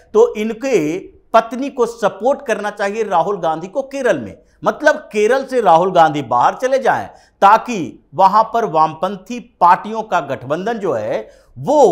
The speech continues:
लोकसभा चुनाव में बेहतर परफॉर्मेंस कर सके। और ये मजबूरी विजयन की नहीं, बल्कि केरल में जाते ही डी राजा हो या सीताराम येचुरी हो,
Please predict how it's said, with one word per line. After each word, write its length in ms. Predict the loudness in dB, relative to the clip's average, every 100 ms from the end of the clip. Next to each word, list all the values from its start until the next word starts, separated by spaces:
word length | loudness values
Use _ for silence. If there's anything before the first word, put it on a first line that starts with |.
| 2 -4 -8 -16 -10
लोकसभा 640 | 0 2 2 -2 0 0
चुनाव 540 | 0 -4 -2 0 0 -2
में 220 | -10 -8
बेहतर 380 | -6 -6 -6 -8
परफॉर्मेंस 720 | -6 -8 -6 -6 -6 -8 -10
कर 160 | -6 -6
सके। 440 | -8 -14 -18 _ _ -14 2
और 200 | 4 4
ये 240 | 2 0
मजबूरी 720 | 0 -2 -4 -6 -6 -8 -12 -16 -10
विजयन 380 | -6 -4 -4
की 120 | -4 -6
नहीं, 340 | -4 -4 -8 -16 _
बल्कि 480 | -2 0 2 -2 -10
केरल 480 | -12 -4 0 0 0
में 180 | -4 0
जाते 360 | 2 2 2
ही 520 | -4 -4 -8 -12 -16 _ _ _ -12
डी 240 | -6 0
राजा 280 | 2 4 2
हो 440 | 2 0 -4 -8 -4
या 120 | -4
सीताराम 580 | -4 -6 -2 -2 -2 -6
येचुरी 360 | -10 -10 -12
हो, 220 | -14 -18